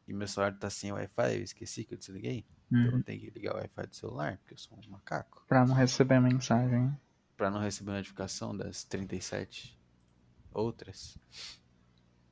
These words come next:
Speaker 1: Olha lá, eu, eu não ent-, eu não, cara, eu não tô brincando. Eu coloquei o Wi-Fi e apareceu notificação, eu já tô bravo já de receber notificação.
Speaker 2: <laughs> Qual, quais,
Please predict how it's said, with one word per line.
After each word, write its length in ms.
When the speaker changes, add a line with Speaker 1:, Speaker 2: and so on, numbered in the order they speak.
Speaker 1:
Olha 60
lá, 240
eu, 200
eu 100
não 160
ent-, 180
eu 60
não, 240
cara, 240
eu 20
não 160
tô 100
brincando. 380
Eu 320
coloquei 540
o 40
Wi-Fi 340
e 20
apareceu 360
notificação, 440
eu 40
já 80
tô 120
bravo 360
já 100
de 80
receber 200
notificação. 400
Speaker 2:
<laughs> 300
Qual, 200
quais, 480